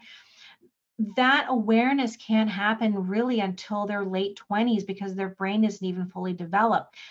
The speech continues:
But you can plant seeds. You, you know, us as parents, you know, need to be consistent and we have to do our own work, and it's never too late.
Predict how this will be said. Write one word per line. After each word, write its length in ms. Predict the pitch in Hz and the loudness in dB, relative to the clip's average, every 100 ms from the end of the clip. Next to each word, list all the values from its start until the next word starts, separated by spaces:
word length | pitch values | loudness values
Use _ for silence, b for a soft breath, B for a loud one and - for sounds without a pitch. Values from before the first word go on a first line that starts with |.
| B | B
But 760 | 185 175 214 196 208 285 - - - _ _ _ _ _ _ _ _ _ - | -10 2 6 8 6 2 -8 -14 -16 _ _ _ _ _ _ _ _ _ -10
you 380 | 196 196 220 240 | -4 4 4 2
can 500 | - 220 214 233 220 | -2 2 4 4 0
plant 560 | - - 185 196 226 220 | -8 -4 -2 2 0 -2
seeds. 580 | - 247 285 233 175 - | -10 -4 -2 0 -2 -4
You, 240 | 190 202 214 | -2 -2 -2
you 80 | 208 | -4
know, 100 | - | 2
us 220 | 202 220 | 2 2
as 160 | 277 269 | -2 -6
parents, 840 | - 226 254 277 190 202 202 - _ b b b b b _ | -6 -2 0 2 0 -2 -6 -18 _ b b b b b _
you 80 | 220 | 2
know, 180 | 214 220 | 4 6
need 320 | 202 190 202 | 6 4 0
to 120 | 240 | -4
be 240 | 220 190 190 | -4 -4 -4
consistent 1120 | - 208 185 - 262 277 - 175 165 - - - b b b b - | -4 -4 -4 -4 -4 -4 -6 -6 -6 -8 -14 -20 b b b b -2
and 340 | 202 190 190 - - | 0 2 0 -4 -2
we 200 | 202 233 | 2 2
have 200 | 233 269 | 2 -2
to 60 | 254 | 0
do 220 | 220 220 | 2 4
our 180 | 220 - | 2 2
own 240 | 202 214 | 2 2
work, 300 | 202 240 262 | 2 0 -2
and 120 | 226 233 | 0 -2
it's 180 | 233 | 0
never 560 | 220 214 208 214 220 247 | 2 4 4 4 2 -2
too 240 | 240 - | -4 -6
late. 440 | 226 208 214 202 | -4 -2 -4 -4